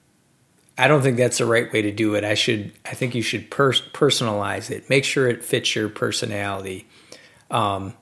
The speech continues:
'cause obviously, like, Robin has a different personality from me. Whatever you send out to your customers, you have to make it feel like that's you talking to them. So that would just be my o-, my only advice on that.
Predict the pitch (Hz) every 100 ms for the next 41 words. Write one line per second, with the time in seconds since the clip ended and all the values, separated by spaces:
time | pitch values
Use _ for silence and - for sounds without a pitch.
0 | _ - 123 123 123 117 123 117 101 95
1 | - _ _ _ _ - 117 113 120 113
2 | 107 110 110 123 - 120 110 113 110 107
3 | 107 104 104 - 104 110 110 104 - -
4 | - _ _ _ _ - 123 135 139 139
5 | 123 - 131 120 113 - 104 - 120 -
6 | 117 104 98 113 107 110 110 107 107 -
7 | - 120 110 101 95 98 - - - -
8 | 104 - - 113 107 - 98 - 104 98
9 | 98 - - _ - - - - 131 123
10 | 139 131 120 - 123 117 110 110 - -
11 | 113 113 110 101 101 101 - 101 98 104
12 | 104 101 -